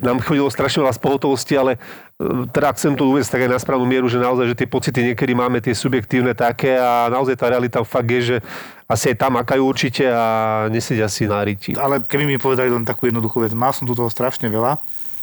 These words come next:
Speaker 2: a nemal som čas sa zaoberať tým, či to je takú, také akutné, alebo nie, a bála som sa, že je, tak som ho radšej poslal.
Speaker 1: Hej, hej, hej.
Speaker 2: To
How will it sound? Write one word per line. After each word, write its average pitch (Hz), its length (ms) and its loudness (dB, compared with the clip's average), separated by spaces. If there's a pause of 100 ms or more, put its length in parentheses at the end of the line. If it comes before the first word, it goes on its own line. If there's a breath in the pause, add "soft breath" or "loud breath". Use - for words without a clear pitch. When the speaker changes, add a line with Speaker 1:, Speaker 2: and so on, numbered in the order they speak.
(120 loud breath)
Speaker 2:
a - 80 -8
nemal 135 320 0
som - 80 -6
čas 131 240 -2
sa 120 80 0
zaoberať 123 320 2
tým, 127 160 -4
či 113 80 -4
to 113 80 -4
je 120 160 0
takú, 127 240 -2 (160)
také - 240 -2
akutné, 131 400 0
alebo 117 240 0
nie, 127 160 0
a 113 80 0
bála 123 240 2
som 135 80 -6
sa, 120 160 -2
že 107 160 0
je, 135 120 2 (280 loud breath)
tak - 160 -2
som - 160 -2
ho 120 80 0
radšej 113 240 -2
poslal. 104 320 0
Speaker 1:
Hej, 101 80 2
hej, 104 160 2
hej. 107 140 0 (100)
Speaker 2:
To - 100 0